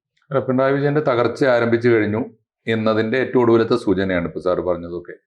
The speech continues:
അത് വളരെ കൃത്യമാണ്. കാരണം, ഏഹ്, ഞാൻ കാണുന്നതിൽ ആശാവഹമായൊരു കാര്യം, കേരളത്തില് പിണറായി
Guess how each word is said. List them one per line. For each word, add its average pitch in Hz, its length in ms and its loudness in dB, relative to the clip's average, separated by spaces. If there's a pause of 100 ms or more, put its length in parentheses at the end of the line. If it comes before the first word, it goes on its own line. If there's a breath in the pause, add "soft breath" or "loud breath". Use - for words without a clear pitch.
(600)
അത് 95 300 2
വളരെ 98 240 0
കൃത്യമാണ്. 90 580 -4
കാരണം, 101 360 -4 (920)
ഏഹ്, 92 640 -16
ഞാൻ 117 160 0
കാണുന്നതിൽ 123 440 2
ആശാവഹമായൊരു 120 1000 2
കാര്യം, 82 300 -2 (1400)
കേരളത്തില് 107 580 0 (1080)
പിണറായി 127 920 2